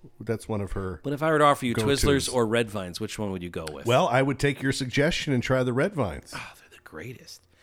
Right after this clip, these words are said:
Speaker 2: They're harder to find, too. That's the thing. Twizzlers are everywhere.
Speaker 1: Yeah.
Speaker 2: You gotta kind of look for red vines, and when you find 'em, you grab 'em,
Speaker 1: I think
Speaker 2: boy.
Speaker 1: Mojo Nixon said that.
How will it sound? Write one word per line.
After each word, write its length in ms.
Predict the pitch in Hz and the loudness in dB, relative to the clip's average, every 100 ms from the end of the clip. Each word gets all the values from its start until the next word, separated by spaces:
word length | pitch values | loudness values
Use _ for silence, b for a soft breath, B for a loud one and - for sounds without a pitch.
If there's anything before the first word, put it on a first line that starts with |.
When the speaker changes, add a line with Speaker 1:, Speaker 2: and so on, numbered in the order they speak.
| b b | b b
Speaker 2:
They're 120 | - | -12
harder 240 | 127 247 247 | -8 -6 -6
to 80 | 120 | -10
find, 460 | - 117 143 73 | -6 -4 -4 -8
too. 320 | - 117 73 - | -8 -8 -8 -10
That's 200 | 151 - | -10 -10
the 80 | - | -8
thing. 200 | 131 90 | -8 -6
Twizzlers 400 | 220 247 175 113 | -6 -2 -2 -2
are 120 | 107 | -2
everywhere. 500 | 117 101 - - - _ _ | -2 -4 -14 -20 -20 _ _
Speaker 1:
Yeah. 160 | 92 - | -6 -4
Speaker 2:
You 100 | 226 | 2
gotta 280 | 320 311 233 | 4 4 2
kind 260 | 202 202 | 2 2
of 160 | 151 143 - b b b | 0 -6 -20 b b b
look 280 | 147 190 247 | 2 4 4
for 160 | - 131 | 2 -2
red 200 | 110 98 | -2 -2
vines, 200 | 104 104 | -6 -2
and 80 | 117 | -2
when 120 | 117 | -2
you 60 | |
find 340 | 107 151 190 120 | -2 -2 -2 -2
'em, 100 | 82 | -8
you 100 | 110 | -12
grab 320 | 139 120 123 92 | -6 0 2 0
'em, 60 | |
Speaker 1:
I 20 | |
think 180 | - 240 | 0 4
Speaker 2:
boy. 140 | 196 196 | 4 6
Speaker 1:
Mojo 240 | 180 175 | 4 4
Nixon 320 | 170 - 95 | 2 0 -6
said 280 | - 78 69 | -6 -10 -10
that. 240 | 78 73 | -14 -14